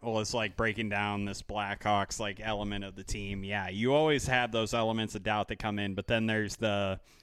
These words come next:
consummate pros and the good guys like Eddie who will go out of their way, really, to make sure that you know that they, you know, see the work that you're doing and that somebody appreciates it. And it really makes all the difference in the world, doesn't it?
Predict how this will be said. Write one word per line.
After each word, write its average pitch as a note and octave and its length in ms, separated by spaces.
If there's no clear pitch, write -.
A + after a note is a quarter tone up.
consummate C3 500
pros A2 520
and G#2+ 120
the G2+ 60
good A#2 280
guys G#2 440
like G#2 160
Eddie G#2 360
who G2+ 500
will B2 280
go C3+ 180
out D#3 140
of D#3 80
their A#2 140
way, A2+ 360
really, G2 520
to G2 380
make A#2 260
sure A#2 240
that G#2 120
you A2+ 160
know A2 300
that G2+ 140
they, G#2 400
you G#2+ 80
know, G2+ 60
see D#3+ 260
the C3+ 100
work B2 280
that A#2+ 80
you're A2 160
doing G#2+ 480
and G2+ 120
that G2 160
somebody A#2 460
appreciates G#2+ 720
it. G#2 60
And G2 100
it A2 80
really D#3+ 260
makes A2 240
all A2+ 160
the G2+ 80
difference G#2 400
in G2+ 80
the G2 80
world, F#2+ 360
doesn't F#2 340
it? F2 140